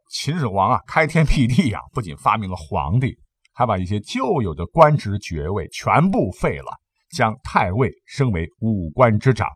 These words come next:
位列三公。太尉有统兵权，可是呢，他没有调兵权。国家发兵打仗的时候怎么办？皇帝则指派将军统兵。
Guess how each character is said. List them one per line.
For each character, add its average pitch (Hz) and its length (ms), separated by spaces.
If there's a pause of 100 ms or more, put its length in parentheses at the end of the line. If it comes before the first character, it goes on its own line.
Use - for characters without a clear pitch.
(120)
位 147 220
列 80 260
三 143 260
公。 147 160 (640)
太 185 220
尉 185 160 (140)
有 117 180 (140)
统 117 180
兵 139 160
权， 101 300 (340)
可 120 140
是 226 140
呢， 180 100 (360)
他 - 100
没 127 100
有 127 140
调 175 260
兵 85 180
权。 82 160 (600)
国 143 140
家 139 200
发 160 220
兵 151 220
打 104 120
仗 156 140
的 123 80
时 110 80
候 117 100
怎 95 120
么 78 80
办？ 92 120 (840)
皇 156 460
帝 247 220 (280)
则 143 200
指 113 380
派 110 260
将 214 320
军 180 260 (160)
统 92 280
兵。 175 200